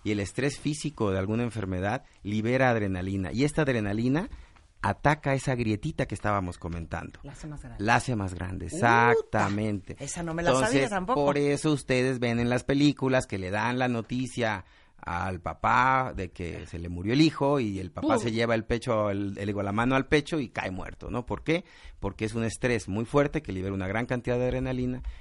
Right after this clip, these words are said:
Speaker 1: y favorece el infarto. Es un precipitante. Entonces hay que tratar de evitarlo.
Speaker 2: Pero espérame, ¿esa adrenalina puede, digamos que, abrir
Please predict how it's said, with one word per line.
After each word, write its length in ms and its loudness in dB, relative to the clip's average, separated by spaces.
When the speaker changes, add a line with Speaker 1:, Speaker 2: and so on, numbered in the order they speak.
Speaker 1:
y 300 0
favorece 760 -4
el 160 -8
infarto. 460 -12
Es 80 -6
un 80 -2
precipitante. 720 -8
Entonces 200 -2
hay 80 6
que 120 -2
tratar 440 0
de 80 -4
evitarlo. 520 -4
Speaker 2:
Pero 140 6
espérame, 320 4
¿esa 220 4
adrenalina 960 2
puede, 380 6
digamos 500 2
que, 300 -4
abrir 760 2